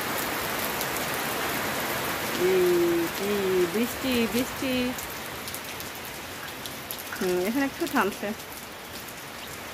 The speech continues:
আমাদের জন্য তো আপা চিন্তা করতেছেন যে আমরা ভিজতেছি, but আমাদের তো বুদ্ধি আছে, সেই বুদ্ধিতে আমরা একটা শেডের নিচে আশ্রয় নিয়েছি, ভিজি নাই। কিন্তু আপা হয়তো চিন্তা করতেছে যে এরা ভিজতেছে। এতটা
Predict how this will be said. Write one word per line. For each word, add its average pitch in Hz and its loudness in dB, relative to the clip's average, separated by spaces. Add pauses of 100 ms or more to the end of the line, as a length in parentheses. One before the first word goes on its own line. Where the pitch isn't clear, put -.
(800)
আমাদের 240 6
জন্য 269 8 (100)
তো 302 6 (100)
আপা 254 4 (100)
চিন্তা 240 4
করতেছেন 208 0
যে 202 4
আমরা 202 6
ভিজতেছি, 202 -4 (460)
but 220 0
আমাদের 202 6
তো 294 10 (100)
বুদ্ধি 233 6 (100)
আছে, - 8 (160)
সেই 254 6
বুদ্ধিতে 254 4
আমরা 240 6
একটা 262 6 (380)
শেডের 247 8
নিচে 262 6 (120)
আশ্রয় 233 4
নিয়েছি, 208 2 (540)
ভিজি 262 10
নাই। 180 8
কিন্তু 196 2
আপা 247 6
হয়তো 254 10 (140)
চিন্তা 269 10
করতেছে 254 6
যে 240 10
এরা 226 8
ভিজতেছে। 214 0 (680)
এতটা 339 8